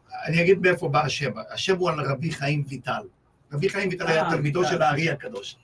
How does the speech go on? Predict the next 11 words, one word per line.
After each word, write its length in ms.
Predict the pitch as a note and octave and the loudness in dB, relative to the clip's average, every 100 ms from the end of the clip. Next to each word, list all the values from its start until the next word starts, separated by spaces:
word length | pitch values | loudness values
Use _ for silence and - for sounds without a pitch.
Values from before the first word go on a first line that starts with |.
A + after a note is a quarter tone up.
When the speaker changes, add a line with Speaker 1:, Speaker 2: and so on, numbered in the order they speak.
| _ | _
Speaker 2:
כן, 200 | E3+ - - | -8 -8 -10
כן. 100 | B2 - _ _ _ - - _ - - _ | -12 -12 _ _ _ -20 -20 _ -20 -20 _
Speaker 1:
רבי 220 | D#3+ D#3+ A#3+ | 0 2 2
חיים 200 | A#3 G3+ | 2 2
ויטל, 340 | F3+ F3 F3 F3+ - - | 4 4 4 2 -6 -10
אה, 60 | C#3 C3 B2+ - - _ _ _ _ _ _ _ | -8 -6 -8 -12 -16 _ _ _ _ _ _ _
מיוחד 520 | D3+ D#3 D3 F3 E3+ | -4 0 2 2 2
עבורי 300 | - D3+ D#3 D3 | 2 0 -2 0
מאוד, 440 | D3+ - F3+ D#3 | 0 2 2 2
מאוד, 260 | D3 C#3+ C#3 | 0 -2 -2
מאוד. 300 | B2+ D3+ | 0 0